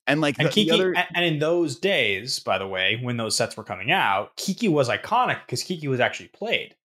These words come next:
Speaker 2: That's why it's, that's, I mean, the, the
Speaker 1: Oh.
Speaker 2: reason Kiki's number five on our list is because Kiki was a relevant card. Like,
Speaker 1: And it
Speaker 2: Kiki
Speaker 1: is
Speaker 2: was
Speaker 1: now,
Speaker 2: some
Speaker 1: right? Like, it, it,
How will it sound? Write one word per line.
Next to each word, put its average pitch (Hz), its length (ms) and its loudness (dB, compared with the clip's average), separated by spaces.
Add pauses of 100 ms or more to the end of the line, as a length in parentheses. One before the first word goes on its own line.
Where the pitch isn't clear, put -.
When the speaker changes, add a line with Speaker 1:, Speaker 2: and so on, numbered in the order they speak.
(140)
Speaker 2:
That's 208 180 4
why 240 140 2
it's, 139 120 -4
that's, 160 320 -2
I 135 40 -4
mean, 143 120 0
the, 156 60 0
the 139 120 -2
Speaker 1:
Oh. - 40 6
Speaker 2:
reason 214 220 4
Kiki's 156 260 0
number 127 160 4
five 143 220 4
on 113 60 0
our 113 80 -2
list 139 240 0
is 107 80 -6
because 107 260 -6
Kiki 139 300 -2
was 107 140 -4
a 104 100 -4
relevant 101 500 0
card. 101 360 0
Like, 107 180 0 (300)
Speaker 1:
And 277 100 4
it 311 40 6
Speaker 2:
Kiki 320 180 6
Speaker 1:
is 254 60 2
Speaker 2:
was 151 80 8
Speaker 1:
now, 131 140 8
Speaker 2:
some 170 160 6
Speaker 1:
right? 196 180 4 (320)
Like, 101 320 0
it, 120 220 2
it, 143 180 2